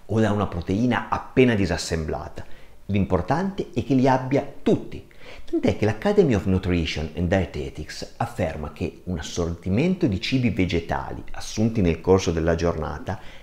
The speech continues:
è in grado di fornire tutti gli aminoacidi essenziali. Ciò significa che le proteine complementari non debbono necessariamente essere consumate all'interno dello stesso pasto.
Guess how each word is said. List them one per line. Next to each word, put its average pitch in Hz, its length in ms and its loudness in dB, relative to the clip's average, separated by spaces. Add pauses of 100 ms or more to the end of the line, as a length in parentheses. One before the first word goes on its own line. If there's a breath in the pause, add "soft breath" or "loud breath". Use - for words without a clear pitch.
è - 80 -6
in 156 80 0
grado 175 260 4
di 160 80 0
fornire 98 560 -2 (100)
tutti 180 300 2
gli 139 80 6
aminoacidi 123 580 6
essenziali. - 720 -4 (460)
Ciò - 140 6
significa 82 560 -4
che - 100 -4
le 85 80 2
proteine 110 520 -2
complementari 87 920 -2 (300 loud breath)
non 175 260 2
debbono 147 440 8
necessariamente 95 760 4
essere 90 240 0
consumate 92 640 0 (180)
all'interno 107 760 4
dello 80 160 0
stesso - 360 -8
pasto. - 460 -10